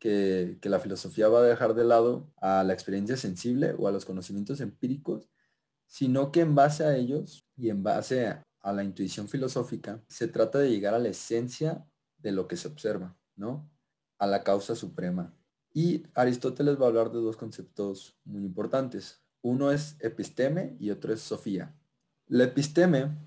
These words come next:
dice Aristóteles, es el hábito intelectual demostrativo. O sea, esto quiere decir que la episteme son conocimientos que se pueden demostrar mediante la experimentación o la simple observación, ¿no?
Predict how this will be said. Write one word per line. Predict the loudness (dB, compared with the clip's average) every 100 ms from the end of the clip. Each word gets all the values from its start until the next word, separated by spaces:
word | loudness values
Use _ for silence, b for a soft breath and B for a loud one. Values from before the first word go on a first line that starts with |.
| 0
dice | 4 6 6
Aristóteles, | 4 0 0 2 4 2 -2 _ _ _ _ _ -4
es | 0 4
el | 6 6
hábito | 6 2 0
intelectual | 2 2 2 2 4 4
demostrativo. | 4 0 -4 -8 -2 -2 -2 -8 -10
O | -6
sea, | -2
esto | -2 0 0
quiere | 4 6
decir | 6 2 -4
que | -2
la | 0
episteme | 0 -4 -6 -4 0 0
son | 0 -4
conocimientos | -6 -6 -8 -4 -4 -2 -2 -4 -6 -2
que | -2
se | 0
pueden | 2 2 2
demostrar | 0 -2 2 4 2 -4 _ _ _ -10
mediante | -4 -4 -2 -2
la | -2
experimentación | -4 -6 -4 -4 -6 -4 -2 -2 -4
o | -6 -2
la | -2
simple | -4 -6 -6
observación, | -6 -4 -4 -6 -10 -16 -18 -14
¿no? | -4 -4 -4